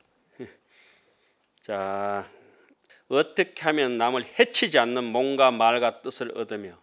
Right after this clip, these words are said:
야, 여기서 정형이란 말이 다 나와버렸어요. 그죠? 그 이런 걸 감동스럽게 읽어야 되는 거라. 그냥 읽어버리면 아무것도 아니라.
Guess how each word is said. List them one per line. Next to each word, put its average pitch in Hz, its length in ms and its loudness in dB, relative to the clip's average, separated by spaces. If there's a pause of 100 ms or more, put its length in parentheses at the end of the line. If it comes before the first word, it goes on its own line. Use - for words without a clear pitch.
(520)
야, 80 360 -18
여기서 156 220 -4
정형이란 156 480 0
말이 127 160 2
다 113 140 0
나와버렸어요. 135 520 2
그죠? 139 340 -2 (400)
그 170 80 -2
이런 202 220 4
걸 202 160 0
감동스럽게 202 640 2
읽어야 147 220 2
되는 104 240 -6
거라. 92 180 -12 (300)
그냥 208 260 6
읽어버리면 196 480 4
아무것도 175 360 2
아니라. 135 340 -2